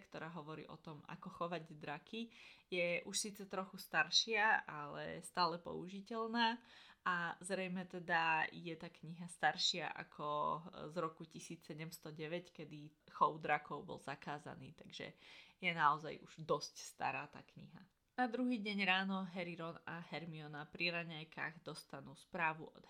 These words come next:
Hagrida, že drak sa už liahne. A hneď pri raňajkách sa Ron a Hermiona pohádajú o tom, či sa idú hneď pozrieť na liahnúceho sa draka, čo je teda asi zážitok, ktorý len tak nezažijete,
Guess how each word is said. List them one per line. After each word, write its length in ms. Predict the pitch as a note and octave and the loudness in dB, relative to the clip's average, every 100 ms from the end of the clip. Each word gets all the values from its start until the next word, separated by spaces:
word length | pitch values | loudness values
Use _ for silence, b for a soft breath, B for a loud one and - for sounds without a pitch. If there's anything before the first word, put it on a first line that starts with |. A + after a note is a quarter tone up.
| F#3 | -6
Hagrida, 640 | F3+ G3 F3+ E3+ D#3 D3 - | -6 -6 -6 -6 -4 -4 2
že 480 | - D3+ C#3 C3+ D#3+ _ - | 4 4 0 -8 -14 _ -16
drak 400 | D#3+ E3 C#3+ - | -10 -6 -6 -8
sa 160 | - D#3 | -12 -12
už 220 | D#3 D#3 | -12 -12
liahne. 480 | C#3 C#3 - G3+ D4 _ _ - | -12 -12 -8 -6 -6 _ _ -10
A 80 | G3 | -6
hneď 240 | G3+ G3 G3 | -2 -2 -2
pri 240 | - F#3 | 0 2
raňajkách 480 | G3+ F3 F3+ F3 F3 | 0 -2 -6 -8 0
sa 160 | F3 | 2
Ron 160 | E3 E3+ | 2 -2
a 40 | |
Hermiona 520 | F#3 - E3 D#3+ D#3+ D#3 | -6 -8 -8 -6 -8 -8
pohádajú 560 | F3+ F#3+ E3+ D3+ D3+ | -6 -2 -2 -2 -6
o 120 | - D3+ | -8 -12
tom, 240 | D#3+ D3+ D#3+ | -12 -12 -2
či 160 | - F#3+ | 0 0
sa 160 | - | -4
idú 240 | - E3 E3 | -4 -6 -6
hneď 320 | E3+ F3 F3+ - | -4 -4 -4 -8
pozrieť 400 | E3+ F3+ E3 D#3+ | -8 -6 -8 -6
na 80 | |
liahnúceho 640 | D3+ D3 E3+ D#3+ D#3+ F3+ D#3+ | -6 -6 -8 -8 -12 -12 -12
sa 160 | D#3 | -12
draka, 560 | D#3+ D3+ C3 - A3+ B3 | -10 -4 -4 2 2 4
čo 160 | - E3 | 2 0
je 160 | D#3+ | -8
teda 160 | D3+ D3 - | -8 -8 -10
asi 400 | - D3+ C#3+ - | -14 -12 -14 8
zážitok, 560 | - C#3+ D#3 D3 D#3+ - - - | 12 12 12 -12 -14 -16 -18 -8
ktorý 240 | E3 D3+ | -6 -6
len 160 | D3 D3+ | -8 -10
tak 160 | D#3 | -14
nezažijete, 720 | D#3 A2+ - E3+ F#3+ G3 G#3+ | -12 -10 -10 -6 -8 -6 -10